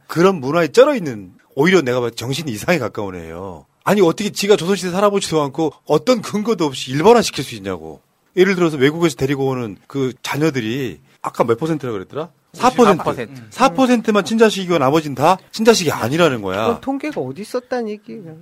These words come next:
Speaker 2: 그냥, 그냥 어디서 그냥 누가 어떤 쓰레기 같은 교수가 쓴 거예요. 그냥 얘기를 하는 거죠. 근데 진짜로 이게 이 사람 청와대에서는 뭐 임명 전의 일이다, 사퇴시킬 계획은 아직 없다라는 식으로 말을 하는데,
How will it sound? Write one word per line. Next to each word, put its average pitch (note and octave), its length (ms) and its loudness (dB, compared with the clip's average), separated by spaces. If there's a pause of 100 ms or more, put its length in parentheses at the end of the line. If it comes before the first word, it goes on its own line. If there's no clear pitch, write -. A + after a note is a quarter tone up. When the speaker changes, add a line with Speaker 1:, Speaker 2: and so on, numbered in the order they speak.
(140)
Speaker 2:
그냥, A3 220 -4
그냥 C#3 180 -6 (120)
어디서 G3+ 260 0
그냥 F#3 260 -4 (160)
누가 B2+ 200 0
어떤 C3+ 400 -2 (120)
쓰레기 A3 200 -6
같은 G3+ 220 -2
교수가 C3 320 -12 (160)
쓴 E3+ 140 -12
거예요. D#3+ 200 -6
그냥 C3+ 180 -14 (220)
얘기를 A2 220 -10
하는 D3 140 -12
거죠. C#3 160 -20 (160)
근데 F#3+ 120 -4
진짜로 A#3 380 2
이게 F#3 640 2 (280)
이 C#3+ 120 -12
사람 G3 1200 2 (260)
청와대에서는 G3+ 1000 0
뭐 A2 80 -10
임명 G3+ 400 0
전의 D3 340 -2
일이다, A#2 960 -6
사퇴시킬 - 580 -10
계획은 B2+ 280 -6
아직 A2 240 -6
없다라는 B2+ 520 0
식으로 G#2+ 600 -8
말을 G#2+ 260 -2
하는데, A2+ 540 -8